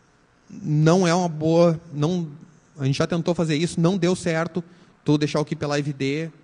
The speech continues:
no próprio servidor. Aquela questão do, do kis,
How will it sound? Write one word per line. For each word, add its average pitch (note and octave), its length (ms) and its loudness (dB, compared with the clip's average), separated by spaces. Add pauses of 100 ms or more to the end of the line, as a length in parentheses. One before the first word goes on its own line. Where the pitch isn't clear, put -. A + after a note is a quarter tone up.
(420)
no C#3+ 200 -4
próprio D3 1080 2 (640)
servidor. C#3+ 580 0 (3250)
Aquela C#4+ 340 0
questão B3 480 0
do, G#3+ 280 2
do F#3 80 -2
kis, - 500 -2